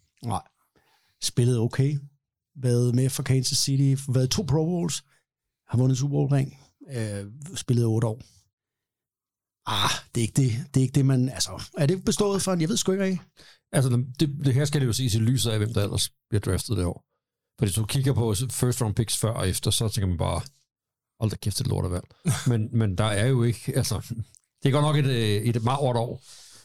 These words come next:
Speaker 1: Ja, og man kan sige, at hvis du kigger på, øh, jeg sagde til indledningsvis, at det er nok det dårligste draft i femogtredive år.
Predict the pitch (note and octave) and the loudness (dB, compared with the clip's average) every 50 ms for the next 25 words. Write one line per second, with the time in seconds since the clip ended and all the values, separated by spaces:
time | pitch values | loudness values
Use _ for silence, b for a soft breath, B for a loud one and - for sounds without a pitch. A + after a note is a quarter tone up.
0 | B B B B B B B _ - B2 B2 C3 D3 D3 C#3 C#3 C#3+ C3 C3 - | B B B B B B B _ -2 0 0 2 2 2 2 2 2 2 2 0
1 | - D#3 D3+ D#3+ F3 E3+ - D3+ C#3+ C3+ C#3 - - - - - D3+ C#3 C3 - | 0 0 0 0 -2 -2 -2 0 0 0 -2 -4 -10 -16 -10 -4 -2 0 0 0
2 | - C3+ - - G3+ F#3 A3+ G#3 - - F3+ F3+ E3+ E3 E3 D3+ C#3+ C#3+ C#3+ C3+ | -2 -2 0 0 0 0 0 -2 0 0 0 2 2 2 2 2 2 2 0 -4
3 | - D3+ D#3 C#3+ C3 C3+ - D#3+ D#3+ E3 F3 F3+ D3+ - - D#3+ D3 C#3+ D3+ D3 | -4 -2 0 2 2 2 2 0 2 0 0 0 0 0 0 0 0 0 0 2
4 | C#3+ C#3 D3+ D#3+ D#3+ C#3+ - - D3+ C3+ - - C3 C#3 C3+ C3+ C3+ - C#3+ C3+ | 2 2 2 2 0 -2 -2 -2 -2 -2 -2 -2 0 0 2 2 2 0 0 2
5 | C#3 A#2+ C3+ C3+ - - - C3+ B2 A#2 - - C#3 - C3+ C3 C#3+ B2+ - B2+ | 2 2 2 0 0 0 0 0 0 0 -2 -6 -6 -4 -4 -4 -4 -4 -2 0
6 | C3 B2+ C3 C3 C3 B2 C3 - - | 0 0 0 0 -2 -4 -6 -8 -12